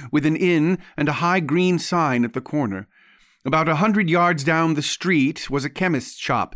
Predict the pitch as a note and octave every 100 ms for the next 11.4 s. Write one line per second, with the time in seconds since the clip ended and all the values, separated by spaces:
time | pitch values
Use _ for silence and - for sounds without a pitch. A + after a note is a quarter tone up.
0 | - - C#3 C#3+ C#3 D3+ D#3 A#2+ D#2 D2+
1 | - - _ _ _ _ _ B2+ C3+ C3+
2 | C#3+ - F#3+ E3+ D3+ C#3+ C#3+ - F#3 F3
3 | - F3 D#3+ - - D#3 D3 C#3 C#3 A#2
4 | D3+ D3+ - C3 C#3 B2+ A#2+ C3 D3 B2
5 | A#2 A#2 A#2+ A#2+ D3 C#3+ A#2+ A#2+ B2+ C3
6 | C#3+ C3+ C3 - - B2+ B2 B2 B2 B2
7 | - - D3 C3 D3 D3+ - - G#2+ G#2
8 | G2 G#2 G2+ _ _ _ _ _ - D3+
9 | E3 D3+ D3 E3 F#3+ F3+ B2+ C3 C3 A2+
10 | D#3+ - - C3 C3 G#2+ B2+ - G3+ G3
11 | G2 D2 -